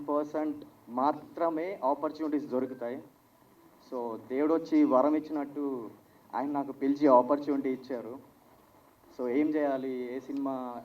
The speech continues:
ఆడిషన్స్కి తిరగాలి, అలాంటి టైంలో నన్ను చాలా నమ్మి, ఆ, నాకు సార్ ఒక ఫోర్ ఇయర్స్ నుంచి తెలుసు, పిలిచి ఆపర్చునిటీ ఇచ్చారు.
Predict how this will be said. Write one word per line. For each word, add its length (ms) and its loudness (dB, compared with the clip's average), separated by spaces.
ఆడిషన్స్కి 400 -4
తిరగాలి, 760 -8
అలాంటి 300 -2
టైంలో 520 -2
నన్ను 240 -8
చాలా 300 -2
నమ్మి, 500 -6
ఆ, 180 -2
నాకు 220 -8
సార్ 260 4
ఒక 300 0
ఫోర్ 300 -2
ఇయర్స్ 240 0
నుంచి 200 -6
తెలుసు, 440 -10
పిలిచి 240 2
ఆపర్చునిటీ 600 6
ఇచ్చారు. 540 -2